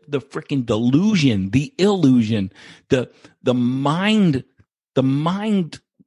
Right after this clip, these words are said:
warp that we get into, that our, our ego, our, our brain, our mind, this,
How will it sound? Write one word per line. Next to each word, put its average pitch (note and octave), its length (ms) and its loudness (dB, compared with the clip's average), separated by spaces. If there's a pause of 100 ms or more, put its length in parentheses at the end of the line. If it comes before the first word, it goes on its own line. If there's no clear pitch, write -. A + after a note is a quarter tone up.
(140)
warp D#3 1000 -2
that B2+ 180 0
we D3 140 2
get B2 180 2
into, B2 480 0 (580)
that B2 120 2
our, A#2+ 120 0 (240)
our A2+ 260 -6
ego, B2 600 0 (360)
our, G2+ 200 -4 (640)
our A2 100 -6
brain, C3+ 840 2
our A2 120 -2
mind, D#3 680 0 (540)
this, C#3 300 -4